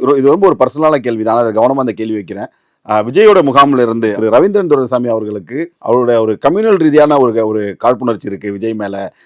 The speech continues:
அதனால தொடர்ந்து அதை, அதற்காக செய்கிறார், சீமானை அதனால் ஆதரிக்கிறார், விஜய் அதனால் எதிர்க்கிறார்னு ஒரு,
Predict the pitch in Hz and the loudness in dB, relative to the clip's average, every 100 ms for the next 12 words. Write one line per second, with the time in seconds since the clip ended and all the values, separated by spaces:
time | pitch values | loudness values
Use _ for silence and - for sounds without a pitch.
0 | _ 101 139 156 190 160 143 147 156 151 | _ 0 4 4 4 4 4 4 4 6
1 | 123 123 117 110 113 123 139 139 117 117 | 6 4 2 2 0 0 0 -2 -2 -2
2 | 113 104 - _ _ - 160 165 151 123 | 0 -2 -6 _ _ -2 2 4 4 2
3 | 127 139 127 120 120 120 127 120 127 127 | 2 4 4 4 0 0 -2 0 2 4
4 | 117 117 110 110 107 110 113 123 110 - | 2 0 -2 -6 -2 -2 -2 -4 -6 -10
5 | _ - 113 117 113 107 | _ -6 0 2 2 0